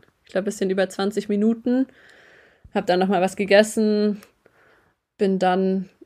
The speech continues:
ich glaub, relativ knapp vor dem Rennen wieder auf die Rolle gegangen und dann nur nochmal gerollt und dann nochmal einen, so einen Aktivierungsantritt gefahren und dann Rennen gefahren. Also ich bin jetzt nicht nochmal als komplette Warm-up gefahren.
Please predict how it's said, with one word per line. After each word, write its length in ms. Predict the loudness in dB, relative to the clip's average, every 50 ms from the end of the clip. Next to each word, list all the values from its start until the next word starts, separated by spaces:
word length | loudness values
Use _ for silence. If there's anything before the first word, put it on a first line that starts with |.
| _ _ _ _ _ _ -18 -14 -14
ich 80 | -14 -8
glaub, 220 | -6 -6 -4 -2
relativ 360 | 0 0 0 0 -2 -4 -8 -4
knapp 280 | -2 -2 -2 -2 -2
vor 200 | 0 0 2 2
dem 100 | 2 2
Rennen 260 | 2 2 2 2 4
wieder 160 | 4 4 4 2
auf 100 | 2 2
die 80 | 0
Rolle 280 | 2 4 6 6 6 4
gegangen 400 | 2 2 2 4 4 4 4 2
und 120 | 2 2
dann 160 | 4 4 4
nur 140 | 4 4 4
nochmal 560 | 2 0 0 0 2 4 4 6 4 4 2 -2 -10 _ _ _ _ _ _ _ _
gerollt 500 | -4 -2 2 4 6 8 8 6 6 4
und 80 | 2 2
dann 100 | 2 2
nochmal 240 | 2 0 0 2
einen, 200 | 2 2 2 2
so 100 | 0 -2
einen 140 | -2 -2 0
Aktivierungsantritt 1200 | -2 -4 -4 -6 -4 -2 0 0 0 -2 -4 -2 -2 -2 -2 -4 -4 -4 -6 -6 -6 -8 -14 -16 -18 _ _ _ _ _ _ _ _ -6
gefahren 400 | -6 -4 0 2 2 2 2 0
und 120 | 0 -2
dann 300 | -2 -2 -4 -4 -6 -8
Rennen 260 | -6 -4 -4 -4 -2
gefahren. 280 | -4 -6 -4 -4 -2 -2
Also 100 | -2 -4
ich 80 | -4 -4
bin 120 | -4 -4
jetzt 100 | -4 -4
nicht 120 | -4 -4
nochmal 260 | -4 -4 -4 -2 -2 -4
als 140 | -4 -4
komplette 460 | -4 -4 -2 -2 -2 -2 0 -2 -2 -2
Warm-up 380 | -2 -2 -2 -2 -4 -4 -6
gefahren. 440 | -10 -10 -8 -6 -6 -4 -4 -4 -6